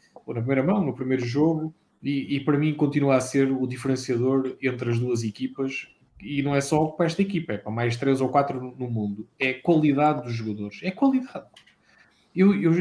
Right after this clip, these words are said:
eu escrevi e disse-vos isso, é a minha opinião. O,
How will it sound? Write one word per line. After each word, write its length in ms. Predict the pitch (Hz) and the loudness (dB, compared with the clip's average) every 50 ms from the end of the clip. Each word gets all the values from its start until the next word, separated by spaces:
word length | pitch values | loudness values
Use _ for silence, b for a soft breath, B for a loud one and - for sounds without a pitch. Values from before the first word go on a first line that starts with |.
| - | 2
eu 100 | - 170 | 2 2
escrevi 520 | 175 - - - 170 170 175 196 214 220 208 | 0 0 0 0 0 2 4 6 6 8 6
e 40 | 180 | 6
disse-vos 500 | 180 185 170 - - - 139 120 120 151 | 4 2 0 0 -2 -6 -6 -4 0 0
isso, 360 | 165 165 160 - - - _ b b b b b b b b | 0 0 0 -4 -10 -16 _ b b b b b b b b
é 180 | - 147 147 151 | 2 4 4 6
a 40 | 156 | 6
minha 220 | 165 170 170 165 | 6 6 6 4
opinião. 720 | 160 160 - 147 139 131 131 135 143 151 156 151 156 156 - _ _ - | 4 4 2 0 2 2 4 4 2 2 0 -2 -6 -10 -14 _ _ -2
O, 260 | 160 160 170 170 160 | 0 2 2 2 0